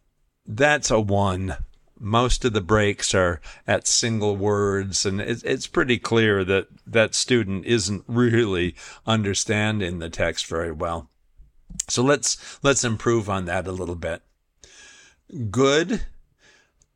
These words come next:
business is not always, uh, about the bottom line.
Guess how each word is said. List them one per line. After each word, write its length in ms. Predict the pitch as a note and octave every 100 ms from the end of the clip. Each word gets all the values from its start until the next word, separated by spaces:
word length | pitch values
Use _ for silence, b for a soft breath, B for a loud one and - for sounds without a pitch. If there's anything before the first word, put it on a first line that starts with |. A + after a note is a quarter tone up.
| A#2 F#2+
business 580 | D3+ G3 F#3 D#3 -
is 640 | A2+ G#2 G2+ A2+ - - - _ _ _ _ _ _
not 320 | A2+ B2+ D#3+ D#3
always, 880 | B2 A#2 G#2 G2 A2 A#2+ - - - _ _ _ _ _ _ _ -
uh, 160 | B2+ -
about 540 | B2 A2+ B2 G3+ -
the 460 | G#2+ G#2+ F#2 G#2+ C#3 _ _ _ _ _ _ -
bottom 640 | A2 A#2 A2+ A#2+ D3 G#3 - _ _ _ _ _ A2
line. 560 | G#2+ A#2 C3 F3 G3+